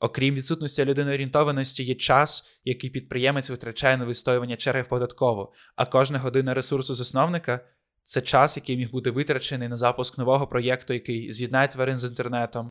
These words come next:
або приведе до України найкращий світовий нонфікшн, або підсилить українські стартапи. Замість цього цей ресурс витрачається на процеси, які давно можуть бути автоматизованими. Для цього за підтримки Райфайзену був запущений додаток Фейро.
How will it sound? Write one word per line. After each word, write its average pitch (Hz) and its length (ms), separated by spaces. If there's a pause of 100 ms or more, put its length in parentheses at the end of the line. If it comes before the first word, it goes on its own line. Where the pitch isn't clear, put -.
або 123 500
приведе 127 360
до 135 100
України 135 320
найкращий 131 480
світовий 135 400
нонфікшн, 131 540 (100)
або 123 240
підсилить - 400
українські 135 360
стартапи. 110 640
Замість 135 600 (300)
цього 139 480 (260)
цей 131 160
ресурс 131 360
витрачається 123 760
на 117 360
процеси, 131 520
які 110 160
давно 123 200
можуть 123 240
бути 120 160
автоматизованими. 110 800 (180)
Для 123 120
цього 147 440
за 127 80
підтримки 127 340
Райфайзену 127 460
був 113 120
запущений 127 460
додаток 123 360
Фейро. 117 380